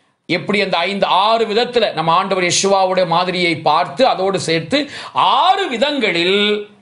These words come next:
அந்த ஓய்வு நாளை அவர்கள் ஆசரிப்பார்கள். இதுதான் ஆதி சபையினுடைய நிலைமையாக இருந்தது. ஆனால்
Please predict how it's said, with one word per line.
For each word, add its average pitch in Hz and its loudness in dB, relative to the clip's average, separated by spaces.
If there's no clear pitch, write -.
அந்த 151 -2
ஓய்வு 175 0
நாளை 143 0
அவர்கள் 143 -2
ஆசரிப்பார்கள். 110 -12
இதுதான் 135 -2
ஆதி 190 2
சபையினுடைய 175 0
நிலைமையாக 147 -2
இருந்தது. 117 -10
ஆனால் 143 -2